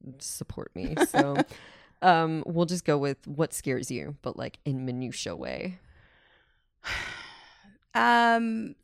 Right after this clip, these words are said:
Speaker 2: Oh. So, at a conference hotel, we were in the, uh, big, big elevators, glass elevators, and it's high. And my roommate at the time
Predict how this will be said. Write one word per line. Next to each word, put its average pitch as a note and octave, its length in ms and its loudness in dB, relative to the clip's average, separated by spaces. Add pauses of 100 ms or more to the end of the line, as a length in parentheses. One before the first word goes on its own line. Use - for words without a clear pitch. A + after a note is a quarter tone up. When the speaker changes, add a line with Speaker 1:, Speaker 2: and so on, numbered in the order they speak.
(140)
Speaker 2:
Oh. C4+ 320 8 (1400)
So, G#3 680 4 (1500)
at G#3 60 2
a G3 60 0
conference A3 320 2
hotel, G#3+ 340 6 (320)
we F3+ 220 2
were F3 340 0
in E3 460 2 (120)
the, D#3 520 -2
uh, D3+ 240 0 (300)
big, E3+ 220 0
big F3 300 0 (380)
elevators, E3+ 500 4
glass - 300 -4
elevators, E3+ 640 0
and E3 100 -2
it's - 160 -6
high. - 480 -6 (460)
And E3 360 2
my D#3 280 2
roommate F3 680 2
at F3 80 4
the F3 80 -2
time D#3+ 520 0